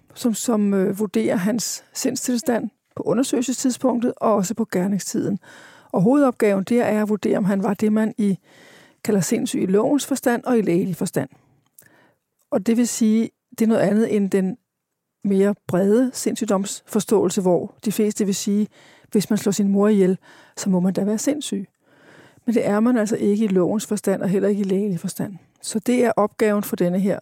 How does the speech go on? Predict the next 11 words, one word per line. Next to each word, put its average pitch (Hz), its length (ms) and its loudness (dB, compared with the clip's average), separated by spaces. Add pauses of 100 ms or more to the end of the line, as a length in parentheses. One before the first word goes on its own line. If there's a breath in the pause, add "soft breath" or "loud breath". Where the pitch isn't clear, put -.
(120)
ungdomspsykiater 233 800 0
at 202 100 -2
vurdere 202 440 0
hans 190 460 -4
tilstand, 190 440 -2
psykiske 214 440 -4
tilstand. - 400 -6 (840 loud breath)
Og 214 80 0
han 214 100 4
beskriver 240 400 2
jo 208 200 4